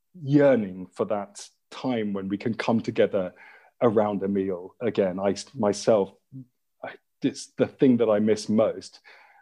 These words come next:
Um, and it comes to, to my favorite word. My favorite word is companion. Uh,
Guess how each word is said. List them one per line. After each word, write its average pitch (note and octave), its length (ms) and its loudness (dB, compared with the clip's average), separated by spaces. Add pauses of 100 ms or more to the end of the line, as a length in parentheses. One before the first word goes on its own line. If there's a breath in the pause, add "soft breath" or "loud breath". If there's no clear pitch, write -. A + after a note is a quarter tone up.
(160 soft breath)
Um, C3+ 320 4
and D3 100 6
it C#3+ 80 -4
comes E3 340 -2
to, C3 220 2
to - 160 -8
my C3 160 4
favorite A2+ 400 2
word. G2+ 420 0
My G#2+ 140 -8
favorite G#2+ 300 -4
word G2+ 160 -4
is G2+ 100 -8
companion. G2+ 680 -8 (440 soft breath)
Uh, - 100 -6